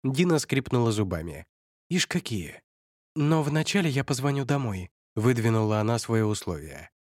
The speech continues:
«Где мои вещи?» «Мы сами позвоним». «Мне нужен интернет», предприняла ещё одну попытку Дина. «Для работы мне нужен интернет, чтобы искать материалы и». «Не это нужно».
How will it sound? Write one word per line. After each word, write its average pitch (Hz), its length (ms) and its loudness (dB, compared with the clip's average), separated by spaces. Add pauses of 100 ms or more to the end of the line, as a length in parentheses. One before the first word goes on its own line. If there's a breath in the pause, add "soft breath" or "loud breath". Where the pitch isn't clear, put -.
(200)
«Где 147 200 2
мои 123 200 2
вещи?» 120 440 -4 (480)
«Мы 113 220 4
сами 120 280 0
позвоним». 92 600 -2 (340)
«Мне 151 200 2
нужен 180 360 0
интернет», 160 540 -2 (320)
предприняла 117 560 2
ещё 107 280 2
одну 95 200 -2
попытку 107 440 -2
Дина. 76 400 -8 (360)
«Для 139 220 2
работы 151 400 0
мне 131 180 2
нужен 156 360 0
интернет, 165 480 0
чтобы 147 280 0
искать - 280 -2
материалы 151 600 0
и». 135 400 -4 (400)
«Не 110 520 2
это 98 200 -2
нужно». 87 520 -8